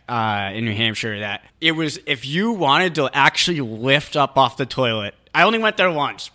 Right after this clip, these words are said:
but <laughs> it was the cra-, they literally had every single genre of food, which, you know, generally speaking, the bigger the menu, the more chance you're gonna get,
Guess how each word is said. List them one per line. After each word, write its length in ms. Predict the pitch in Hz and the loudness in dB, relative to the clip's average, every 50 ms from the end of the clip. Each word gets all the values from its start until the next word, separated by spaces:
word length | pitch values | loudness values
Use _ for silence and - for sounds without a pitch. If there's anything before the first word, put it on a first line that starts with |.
| _ - | _ -4
but 180 | 165 151 - - 247 - | -4 -4 -2 -2 -6 -4
<laughs> 40 | |
it 100 | - 175 | -2 -2
was 240 | 180 185 185 160 - - 180 - - - | 0 2 0 0 0 -6 -12 -18 -6 0
the 80 | - 165 | 0 0
cra-, 340 | 160 - - - 156 165 - | 2 0 -6 -2 0 0 2
they 180 | - 151 170 190 | 4 4 4 4
literally 300 | 185 185 185 196 208 180 | 2 0 0 0 0 0
had 300 | 143 151 156 156 143 127 - - _ _ _ _ _ - | 0 -2 -2 -2 -4 -6 -16 -20 _ _ _ _ _ -2
every 260 | 147 147 143 165 165 | 0 0 0 0 -2
single 360 | 156 - - 170 151 139 135 135 | -2 -2 -2 -2 0 0 -2 -2
genre 480 | 113 127 123 120 117 113 113 110 104 | 0 0 0 0 0 0 -2 -6 -6
of 100 | 95 90 | -6 -8
food, 320 | - - 98 92 90 - _ _ _ _ | -10 -14 -14 -16 -18 -20 _ _ _ _
which, 220 | - 151 170 - - | 2 2 2 4 4
you 100 | 175 165 | 2 4
know, 360 | 160 160 165 170 170 170 - - - _ _ - | 4 6 6 4 4 2 -2 -10 -20 _ _ -6
generally 380 | - 175 247 247 240 220 208 175 | 0 0 0 0 2 0 0 0
speaking, 540 | - - 160 147 135 156 151 147 143 135 - _ _ - | 0 2 0 0 2 2 0 -2 -2 -6 -10 _ _ -8
the 80 | - 131 | -6 0
bigger 280 | 120 151 147 143 147 | 2 2 2 2 2
the 80 | 135 127 | 0 2
menu, 500 | 120 117 113 110 110 107 107 104 107 104 _ _ | 0 0 0 2 0 0 0 -2 -4 -8 _ _
the 80 | - 127 | -6 -4
more 260 | 123 127 123 123 123 | -2 0 0 0 0
chance 380 | 113 - - 117 113 110 - - | 0 0 2 2 2 2 0 0
you're 80 | 113 | -2
gonna 160 | 110 101 101 | -2 0 -2
get, 220 | 101 101 98 95 | -2 -2 -4 -6